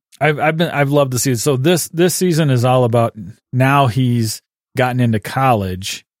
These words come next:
And so him trying to deal with college, deciding, like, at one point he wants to be in the dorms, at one point he doesn't, blah, blah, blah, you know, so all, all of that, plus he has a girlfriend now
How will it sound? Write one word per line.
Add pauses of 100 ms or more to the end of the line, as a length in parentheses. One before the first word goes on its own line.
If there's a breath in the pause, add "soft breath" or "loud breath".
And
so
him
trying
to
deal
with
college,
deciding,
like,
at
one
point
he
wants
to
be
in
the
dorms,
at
one
point
he
doesn't,
blah,
blah,
blah,
you
know,
so
all, (360)
all
of
that,
plus
he
has
a
girlfriend
now